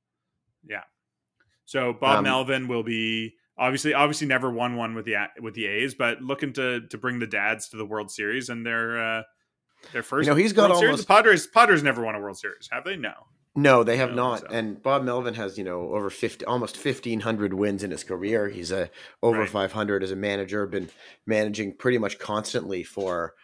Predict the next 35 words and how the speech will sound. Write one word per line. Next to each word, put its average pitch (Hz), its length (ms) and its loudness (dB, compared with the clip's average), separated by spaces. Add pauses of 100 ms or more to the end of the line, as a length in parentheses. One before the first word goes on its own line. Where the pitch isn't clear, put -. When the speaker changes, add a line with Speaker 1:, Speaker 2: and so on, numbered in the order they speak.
(160)
Speaker 2:
almost 123 260 -2
twenty 113 280 -6
years 101 300 -4
now. - 200 -16 (500)
Um, 87 240 -6
Speaker 1:
Wow. 113 220 -8 (380)
Speaker 2:
so 110 160 -4
it'd 98 120 0
be 98 100 -4
really 101 220 -2
spectacular 95 640 -8
to 82 40 -16
see 85 200 -10
him 82 240 -12 (360)
get 98 200 -6
that 92 160 -6
W. 92 400 -4
He's, 101 280 -6
uh, 92 280 -4 (420)
my 110 140 -2
favorite 135 340 2
thing 113 160 0
about 104 300 -4
Bob 98 240 -2
Melvin, 98 400 -6 (1200)
uh, 117 120 -8
which 101 160 -4
is 101 100 -12
maybe 107 240 -2
the 95 80 -6
most 92 240 -10
Jewish 104 400 -2
thing 92 200 -6
about 85 260 -6
him, 82 220 -12